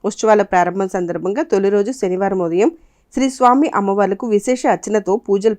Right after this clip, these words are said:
ప్రారంభించి శ్రీనివాస కళ్యాణం, హరికథాగానం నిర్వహించనున్నారు. రెండవ రోజు ఆదివారం శ్రీ స్వామి అమ్మవార్లకు త్రికాల అర్చనలు, సాంస్కృతిక కార్యక్రమాలు, శ్రీవారి గాత్ర కచేరీ జరగనున్నాయి.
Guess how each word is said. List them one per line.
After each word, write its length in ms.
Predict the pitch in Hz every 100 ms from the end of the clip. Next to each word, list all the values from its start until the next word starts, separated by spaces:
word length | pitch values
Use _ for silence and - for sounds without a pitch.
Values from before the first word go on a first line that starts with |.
| 190
ప్రారంభించి 520 | 165 185 185 175 311 - _ _ _
శ్రీనివాస 420 | - 277 320 330 320 247
కళ్యాణం, 360 | 202 202 208 277 -
హరికథాగానం 680 | 175 185 202 214 214 214 220 190
నిర్వహించనున్నారు. 760 | 170 190 170 180 175 180 185 - _ _ _ _ 185
రెండవ 260 | 190 208 214
రోజు 180 | 202 202 175
ఆదివారం 400 | 180 196 185 226 339 _ _ _
శ్రీ 120 | 269 262
స్వామి 340 | - 247 269 302 208
అమ్మవార్లకు 460 | 202 214 196 185 -
త్రికాల 360 | 202 196 254 285 220
అర్చనలు, 400 | - 208 208 277 294
సాంస్కృతిక 560 | 190 202 - 254 240 226 208
కార్యక్రమాలు, 640 | 170 175 214 214 208 285 - _ _ -
శ్రీవారి 420 | 254 285 330 330 196
గాత్ర 240 | 185 214 214
కచేరీ 380 | 226 214 269 294 208
జరగనున్నాయి. 500 | 180 185 185 185